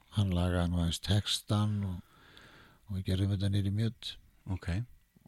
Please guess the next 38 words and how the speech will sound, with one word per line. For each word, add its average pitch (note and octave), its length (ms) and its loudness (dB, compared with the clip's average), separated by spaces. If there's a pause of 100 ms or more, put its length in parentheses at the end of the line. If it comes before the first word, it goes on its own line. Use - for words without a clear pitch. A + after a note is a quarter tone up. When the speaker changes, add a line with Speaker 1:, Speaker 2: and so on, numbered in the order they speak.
(300)
Speaker 2:
Förum D3+ 380 8
í F3 80 8
Bubba E3 380 4 (100)
þetta C3 160 4
eftir B2+ 360 2 (320)
eitt C3+ 200 8
lag. E2 140 0 (160)
Speaker 1:
Já. - 180 0 (920)
Speaker 2:
Eh, G2 320 10 (960)
má B2 180 2
við F#2+ 80 0
sjá. A#2 160 2
Speaker 1:
Já, - 120 12
þú C3 140 10
ert A2+ 80 4
núna C#3+ 220 8
að - 20 4
fara C#3 220 10
yfir C3 160 8
plötuna G2+ 400 4
alla. G2 200 4
Speaker 2:
Já, G#2+ 180 12
nú C#3+ 180 12
ætlum A2 220 6
við - 20 2
að F#2 60 2
fara E2+ 160 4
aðeins D#2+ 100 0
yfir D2 160 0
plötuna, D2+ 320 2
maður. C#2+ 280 0
Speaker 1:
Já, D2+ 360 -4
já. D#2 220 0 (540)
Speaker 2:
Næsta A2+ 260 4
lag, F#2 160 6 (100)
Ekkert - 420 2
ra-, A2+ 140 0 (180)
rásmark. B2 540 4